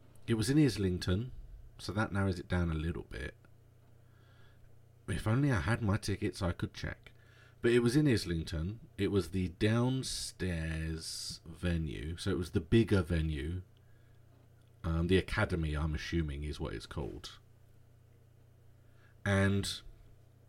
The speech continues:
there was, we were in the queue. We were right at the front of the queue, but there was, like, three or four people in front of us. We weren't right at the front, but there, we were at the front.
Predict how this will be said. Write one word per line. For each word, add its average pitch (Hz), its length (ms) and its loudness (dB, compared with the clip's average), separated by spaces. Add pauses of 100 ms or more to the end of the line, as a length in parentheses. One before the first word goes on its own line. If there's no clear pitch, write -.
(1200)
there 101 300 6
was, 95 840 4 (800)
we 120 160 10
were 120 140 10
in 110 120 8
the 104 60 2
queue. 87 460 2
We 104 160 8
were 101 140 8
right 113 260 4
at 104 100 -6
the 101 60 -2
front 151 420 4
of 95 140 -2
the - 80 -8
queue, 90 480 -6 (720)
but 107 140 2
there 110 120 8
was, 104 200 4
like, 101 340 2
three 127 340 4
or 107 80 6
four 101 240 2
people 95 380 4
in 92 100 2
front 92 300 0
of 82 100 -4
us. 76 240 -2
We 110 80 4
weren't 143 240 6 (100)
right 107 360 2
at - 80 -2
the 85 80 -6
front, 71 320 -6
but - 120 -8
there, 92 160 2 (380)
we 123 120 12
were 113 220 8
at 110 280 0
the - 80 -4
front. - 340 -8